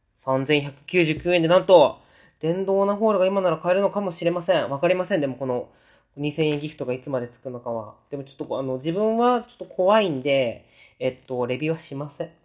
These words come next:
そこはもう、あの、皆様の、ね、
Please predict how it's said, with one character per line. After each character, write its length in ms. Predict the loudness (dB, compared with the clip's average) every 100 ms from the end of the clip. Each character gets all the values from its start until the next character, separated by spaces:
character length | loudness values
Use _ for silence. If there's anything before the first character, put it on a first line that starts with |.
| _ _ _ _ _ -10
そ 80 |
こ 80 | -4
は 40 | -4
も 140 | -4
う、 80 | -10
あ 40 |
の、 80 | -12
皆 260 | -10 -10 -10
様 260 | -10 -10
の、 120 | -12 -16 _ -12 -10 -10 -14 -20 _
ね、 100 | -14